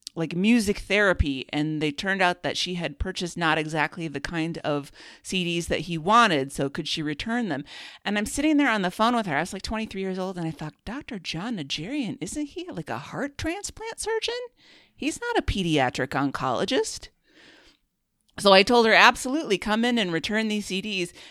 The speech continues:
And then when she did, I just, uh, I had told her that I couldn't give her cash and issued her a check, which our office had to send out. And then we just never sent the check.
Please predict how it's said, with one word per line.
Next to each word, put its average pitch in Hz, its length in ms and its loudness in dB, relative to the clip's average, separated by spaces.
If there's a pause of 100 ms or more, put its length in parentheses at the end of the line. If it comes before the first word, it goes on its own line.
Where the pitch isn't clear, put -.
And 180 160 -2
then 196 140 2
when 196 80 -2
she 196 220 -4
did, 185 400 4 (340)
I 180 120 8
just, 202 380 -2
uh, 160 320 6
I 175 100 2
had 202 220 -6
told 185 260 -2
her 180 80 4
that 160 100 4
I 151 80 0
couldn't 180 240 -4
give 160 140 -4
her 143 80 -6
cash 185 460 2
and 165 180 -2
issued 175 320 -2
her 160 280 0
a - 60 -6
check, - 520 -2
which 180 200 -4
our 165 220 0
office 180 340 -2
had 208 160 -2
to 214 60 -4
send 208 240 -2
out. 220 220 2
And 160 140 0
then 156 80 2
we 156 80 2
just 139 200 -8
never 139 200 -4
sent 139 200 -8
the 135 60 -6
check. 127 360 -6